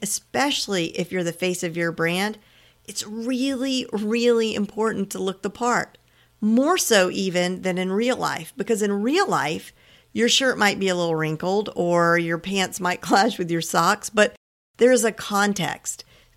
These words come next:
You might have a nice laugh or penetrating eye contact, not the weird kind, but, you know, just, like,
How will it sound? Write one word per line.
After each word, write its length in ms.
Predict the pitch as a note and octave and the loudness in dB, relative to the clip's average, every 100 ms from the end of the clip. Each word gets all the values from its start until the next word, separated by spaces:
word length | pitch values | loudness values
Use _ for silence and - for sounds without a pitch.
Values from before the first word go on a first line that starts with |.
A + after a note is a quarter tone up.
| - | -4
You 180 | G#3+ | 2
might 220 | B3 A#3+ A3 | 4 4 2
have 180 | G#3+ | 0
a 60 | G#3 | 0
nice 400 | G3 G3 G#3+ G3+ | 2 0 0 -2
laugh 540 | F#3+ F#3+ G3 C#3+ - - | 0 2 2 0 -8 -10
or 180 | F#3 F3 | -6 -8
penetrating 1040 | - - A3 A#3 A3+ G#3+ G3+ G3 F#3 F3+ _ _ _ _ | -8 -8 -4 -2 -2 -2 0 0 -2 -6 _ _ _ _
eye 200 | F#3+ G3+ | -2 0
contact, 800 | G#3+ F#3 D#3+ D#3 D#3 - - - _ _ _ _ - | 0 -2 -2 -4 -8 -10 -14 -20 _ _ _ _ -8
not 340 | F3+ F3+ - _ _ _ - | -2 -2 -2 _ _ _ -6
the 140 | G3 | -2
weird 320 | F3+ F3+ E3 | 2 2 0
kind, 320 | F3 D3+ D3+ D#3+ | -2 -2 -2 -4
but, 140 | E3 | -4
you 120 | F3 | -4
know, 120 | D#3 D#3 | -4 -4
just, 380 | F3 E3 - | -6 -8 -6
like, 240 | F3+ E3+ | -2 -2